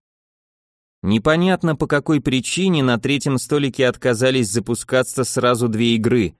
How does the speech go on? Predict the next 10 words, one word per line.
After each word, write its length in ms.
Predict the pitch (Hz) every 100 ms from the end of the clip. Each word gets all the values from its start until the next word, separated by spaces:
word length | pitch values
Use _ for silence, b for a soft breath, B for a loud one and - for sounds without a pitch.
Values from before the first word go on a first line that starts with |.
| _
гольф 440 | 101 95 135 127 120
и 40 |
монополия. 840 | 110 110 113 - 101 90 85 82 - _ _ _ _ _ _ _ _
Помог 380 | - 135 202 202
только 300 | 190 185 175
сброс 360 | 131 117 175 -
системы 560 | 156 143 - 160 160
к 60 | 135
заводским 580 | 123 127 131 - 151 147
настройкам. 760 | 151 - 165 139 95 87 76